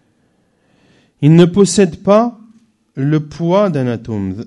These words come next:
Mithqal, c'est-à-dire le poids. Dharra, un atome.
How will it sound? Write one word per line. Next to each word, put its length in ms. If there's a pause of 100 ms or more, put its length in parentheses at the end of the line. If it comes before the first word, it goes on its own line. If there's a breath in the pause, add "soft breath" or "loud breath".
Mithqal, 680
c'est-à-dire 440
le 120
poids. 480
Dharra, 840
un 200
atome. 400